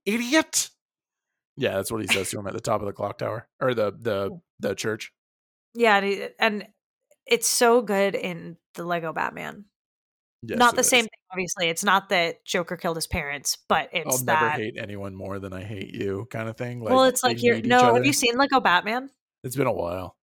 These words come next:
Speaker 2: It's, God, that is such a good movie. It's about, um, their whole thing is, like, "You love me. Like, I know I'm your biggest bad guy, but you love me and you need me, and we have a relationship," right? Joker's
Speaker 1: Yeah.
Speaker 2: like, "No, we're a thing. Like, you and I are a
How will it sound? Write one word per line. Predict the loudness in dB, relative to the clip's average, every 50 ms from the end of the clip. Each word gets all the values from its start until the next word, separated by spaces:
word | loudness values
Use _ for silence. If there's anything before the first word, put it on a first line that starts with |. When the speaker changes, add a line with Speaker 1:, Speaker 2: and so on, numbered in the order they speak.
| _ _ _ _ _ _ _ _ _ _ _ -4
Speaker 2:
It's, | -4 -2 -2 -2 -4 -4
God, | -2 -2 -2 -2 -2
that | -2 -2 -2
is | -2 -4
such | -4 -6 -6 -6 -8 -10
a | -8
good | -8 -8 -8
movie. | -8 -10 -8 -8 -4 -2
It's | -2 -2 -2 -2
about, | 0 2 4 4 2 2 -2 -6 -4 -2
um, | -2 -2 -2 -4 -8 -12 -16 -16 _ _ _ _ -20 -20 -20 -20 -20 -20 -20 _ -8
their | -6 -2
whole | -2 -2 -2
thing | -2 -4 -4 -4
is, | -4 -4 -2 -2
like, | -2 -2 -4 -6 -10 -20 _ _ _ _ _ _ _ -8
"You | -6 -4 -4
love | -2 -2 -2 -2 -2
me. | -4 -4 -4 -2 -4 -6 -8 _ _ _ _ _ _ _ _ _ _ _ -2
Like, | -2 0 2
I | 2 2
know | 4 4 2
I'm | 2 2 2
your | 2 2 2 2 2 0 0
biggest | -2 0 0 0 -2 0
bad | 0 0 0 0 2
guy, | 2 4 4 4
but | 2 0 -2
you | -4 -4 0
love | 0 0 0 0
me | -4 -6 -4 -4
and | -4 -6
you | -6 -6
need | -6 -8 -8 -8
me, | -6 -6
and | -6 -4
we | -4 -4 0
have | 2 2 2 2
a | 2
relationship," | -2 -2 -6 -6 -8 -8 -8 -6 -4 -2 0 2 2 2
right? | 4 2 2 2
Joker's | 2 0 0 0 0 0 0
Speaker 1:
Yeah. | 0
Speaker 2:
like, | 0 0 2
"No, | 2 2
we're | 2 2 -2 _ _ _ -20 _ 0 2 2
a | 2
thing. | 2 -2
Like, | -6 -4 0
you | 2 4
and | 6 6
I | 6 6
are | 4 2
a | 0